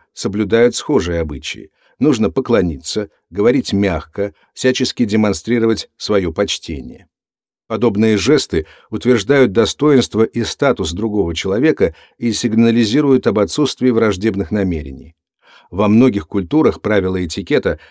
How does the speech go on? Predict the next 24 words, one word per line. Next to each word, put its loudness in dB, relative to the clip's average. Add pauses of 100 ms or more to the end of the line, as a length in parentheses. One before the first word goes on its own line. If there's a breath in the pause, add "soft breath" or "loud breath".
(120 soft breath)
требуют 2
дарить 2
подарки 0
в -6
знак -6
почтения. -8 (340)
Например, 0
у 2
нас 2
принято -2
приносить -2
что-нибудь -2
хозяину, -2
когда -6
приходишь -6
в -12
гости. -10 (460 soft breath)
Мы 2
пожимаем 2
друг -4
другу -2
руки 0
при -4
знакомстве, 0